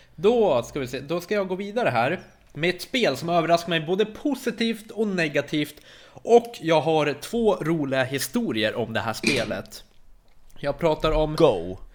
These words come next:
Speaker 1: Project Cars tre från Bandai Namco, som jag egentligen inte,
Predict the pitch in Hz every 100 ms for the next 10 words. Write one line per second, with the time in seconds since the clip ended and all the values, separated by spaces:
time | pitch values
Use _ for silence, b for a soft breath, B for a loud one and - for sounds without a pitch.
0 | b b - - 214 220 165 208 - -
1 | - 160 165 - - 180 277 120 - 127
2 | - - - 147 139 127 156 156 147 156
3 | 151 208 247 117 - 104 123 B B B
4 | B B B - 147 135 135 127 - -
5 | 165 165 156 175 180 139 156 143